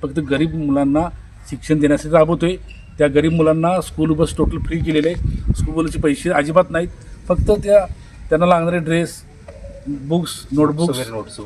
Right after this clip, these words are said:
Speaker 1: बॅ-, अ, टिफिन बॅग, स्कूल बॅग, शूज एवढ्यासाठी जे काय लागते तेवढंच फक्त घेऊन त्यांना मी शिक्षण देतो.
Speaker 2: आता वॉर्ड नंबर दहासाठी मॅडम आता उभारणार आहे, बरोबर आहे?
Speaker 1: होय.
Speaker 2: तर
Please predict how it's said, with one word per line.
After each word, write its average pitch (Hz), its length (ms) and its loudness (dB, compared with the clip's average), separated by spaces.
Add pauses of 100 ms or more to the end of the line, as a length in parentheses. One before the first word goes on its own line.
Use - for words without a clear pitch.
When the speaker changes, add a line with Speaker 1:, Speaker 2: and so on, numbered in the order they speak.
(140)
Speaker 1:
बॅ-, 143 160 2
अ, 135 480 -4 (540)
टिफिन 160 300 0
बॅग, 160 160 4 (760)
स्कूल 170 260 0
बॅग, 160 220 4 (560)
शूज 185 280 0 (280)
एवढ्यासाठी 165 440 4
जे 170 140 -4
काय 180 100 0
लागते 151 500 -2 (260)
तेवढंच 151 260 -2
फक्त 147 180 -8
घेऊन 147 280 -4
त्यांना 135 180 0
मी 135 100 -4
शिक्षण - 280 -14
देतो. - 480 -12
Speaker 2:
आता - 160 -8
वॉर्ड 127 180 -2
नंबर 147 200 -2
दहासाठी 123 500 -10
मॅडम 117 300 -8
आता 120 160 -8
उभारणार 104 400 -10
आहे, 120 440 -10
बरोबर 139 220 -2
आहे? 120 100 -8
Speaker 1:
होय. 127 140 -4 (680)
Speaker 2:
तर 185 160 0